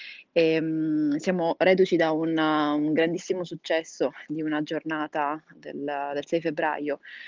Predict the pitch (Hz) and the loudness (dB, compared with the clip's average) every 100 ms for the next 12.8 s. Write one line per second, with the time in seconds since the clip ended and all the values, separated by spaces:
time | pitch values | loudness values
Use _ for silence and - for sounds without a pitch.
0 | - - 165 156 160 151 160 151 160 151 | -20 -8 -6 0 2 2 0 0 0 0
1 | 151 - 160 147 175 165 156 151 151 156 | -2 -4 -2 0 0 0 -2 -2 -2 0
2 | 156 156 160 156 156 - 151 156 147 131 | -2 -2 0 0 -2 -4 -4 -2 -2 -4
3 | - 147 151 151 - 151 - 156 147 - | -4 -2 -2 -2 -6 -10 -2 0 0 0
4 | 151 151 165 - 151 - 165 156 151 156 | 0 0 -4 -6 -6 -4 -4 0 2 4
5 | 147 151 - - 147 139 143 135 135 165 | 2 0 -10 -6 -4 -2 -2 -2 -2 -4
6 | 160 151 151 151 143 220 - - - - | -2 -2 0 2 2 0 -2 -14 -18 -18
7 | - 156 143 143 151 156 160 160 151 - | -8 -2 0 0 2 2 2 2 0 -4
8 | 156 160 156 143 147 143 143 147 151 151 | -4 0 2 2 2 0 0 0 0 0
9 | 151 151 151 160 151 _ - 151 151 147 | -2 -2 -2 -2 -4 _ -2 0 0 0
10 | 156 151 143 147 151 - 151 147 156 151 | -2 0 0 0 -2 -2 -4 -2 0 2
11 | 151 151 151 156 - 147 143 143 143 143 | 2 4 2 0 -6 -4 -2 -2 -2 0
12 | 147 147 143 - 151 151 135 | 0 0 -2 0 0 2 0